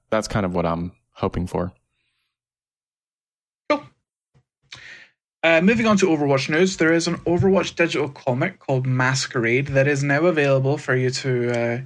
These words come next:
Speaker 2: sink your teeth into. Um, bearing in mind that the comics and the short stories and the, uh, cinematics are likely the only Overwatch lore we're getting. Um, let's just jump right into it, absorb it,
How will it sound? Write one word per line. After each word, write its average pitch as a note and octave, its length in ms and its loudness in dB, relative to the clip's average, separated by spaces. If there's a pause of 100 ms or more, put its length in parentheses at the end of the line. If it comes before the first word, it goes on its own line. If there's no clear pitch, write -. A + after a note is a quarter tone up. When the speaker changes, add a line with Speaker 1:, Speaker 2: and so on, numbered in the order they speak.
Speaker 2:
sink G3 400 -2
your F3+ 100 2
teeth D#3 260 -2
into. C#3+ 500 0 (420)
Um, B2+ 480 -2
bearing C#3+ 280 0
in C#3 60 0
mind C3 260 0
that B2+ 200 -2
the B2+ 80 -2
comics C3 600 -2
and B2+ 140 -2
the B2+ 40 -2
short A#2 220 -2
stories A#2 680 0
and A2+ 240 -4
the, A#2+ 300 -2 (520)
uh, A2+ 260 -2
cinematics A#2+ 840 -2
are C3+ 60 0
likely C3+ 400 2
the - 60 -2
only C3+ 360 2
Overwatch C#3 560 0
lore C#3 180 0
we're C3+ 120 0
getting. E3 560 2 (380)
Um, B2 460 -2 (160)
let's - 600 -2
just E3+ 360 -2 (400)
jump G3 300 2
right F#3+ 160 4
into F#3 280 2
it, F3 260 2 (180)
absorb D#3 420 2
it, E3 160 2